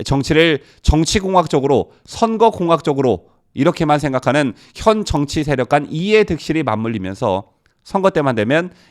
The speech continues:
이른바 김종인 모시기가 여야를 초월해서 추진되고 있는 것입니다. 그렇다면 김종인이라는 인물이 킹메이커로서의 자질을 가지고 있는 것일까요?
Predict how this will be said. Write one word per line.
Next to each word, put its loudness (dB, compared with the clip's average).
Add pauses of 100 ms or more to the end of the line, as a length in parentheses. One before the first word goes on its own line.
이른바 -2
김종인 -4
모시기가 -2 (180)
여야를 4
초월해서 -4
추진되고 -4
있는 -8
것입니다. -10 (760)
그렇다면 6
김종인이라는 2
인물이 0 (140)
킹메이커로서의 0
자질을 0
가지고 -4
있는 -4
것일까요? -4